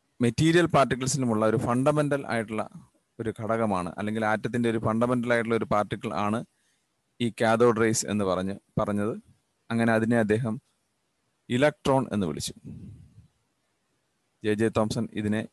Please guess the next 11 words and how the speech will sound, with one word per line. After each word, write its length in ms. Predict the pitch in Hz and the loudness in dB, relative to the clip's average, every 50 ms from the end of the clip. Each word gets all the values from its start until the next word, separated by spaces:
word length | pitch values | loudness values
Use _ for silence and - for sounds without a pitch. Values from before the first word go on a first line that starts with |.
| - 104 | -6 0
electron 480 | 110 110 113 113 - - 120 113 117 113 214 - _ _ _ _ - | 2 2 0 0 0 0 2 2 2 0 -4 -10 _ _ _ _ -4
എന്ന് 120 | 104 98 90 | -2 -2 -2
വിളിച്ചു. 240 | 80 - - - - - _ - _ _ _ _ _ _ _ _ _ _ _ _ _ _ _ _ - | -2 -4 -6 -10 -12 -14 _ -20 _ _ _ _ _ _ _ _ _ _ _ _ _ _ _ _ -4
അങ്ങനെ 180 | 127 139 139 135 131 | -2 2 4 4 6
എല്ലാ 140 | 135 160 175 170 190 | 8 8 8 8 8
പ-, 160 | 160 143 135 - 123 | 6 6 8 6 4
എല്ലാ 200 | 123 135 151 160 170 175 180 - _ _ _ _ _ _ _ _ - 120 | 4 4 4 4 4 4 2 -2 _ _ _ _ _ _ _ _ 0 0
ആറ്റങ്ങളിലും 560 | 123 127 117 - 135 131 120 101 87 80 71 - _ _ _ - | 2 2 2 0 0 2 0 0 -2 -4 -6 -8 _ _ _ -4
അല്ലെങ്കിൽ 280 | 110 110 113 117 120 113 - _ - | -4 -2 -2 -2 -4 -6 -6 _ -4
എല്ലാ 200 | 110 110 120 123 127 123 - _ - 101 110 | 0 2 4 4 2 0 -2 _ -4 0 2
മാറ്ററിലും 640 | 107 113 120 120 - 151 131 120 123 120 127 135 | 2 2 2 0 2 2 2 2 2 0 -2 -4